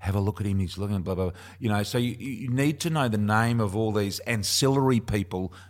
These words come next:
as well as the players. And last week on the, on the segment after the game, we went for twenty minutes.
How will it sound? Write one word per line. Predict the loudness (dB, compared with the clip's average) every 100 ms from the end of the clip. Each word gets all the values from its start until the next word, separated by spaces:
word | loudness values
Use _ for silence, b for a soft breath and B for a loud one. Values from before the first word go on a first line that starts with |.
| B
as | -4 -4
well | -2 2 4 4 0 -2
as | -4 -4
the |
players. | -8 -4 -4 -2 -4 -4 -8 B B B B B 0
And | 2 2 2 -2
last | -8 -6 0 0 0 -4 -6 -4
week | 0 0 0 -8
on | -6 -4 -2
the, | -2 -4 -6
on | -4 -2
the | -2
segment | -2 0 0 0
after | -2 -4
the | -8
game, | -6 -4 -2 -2 -2 -4 -8 B B B
we | 2 4
went | 2 0
for | -2
twenty | -6 -2 -2 0 0
minutes. | 0 -2 -6 -14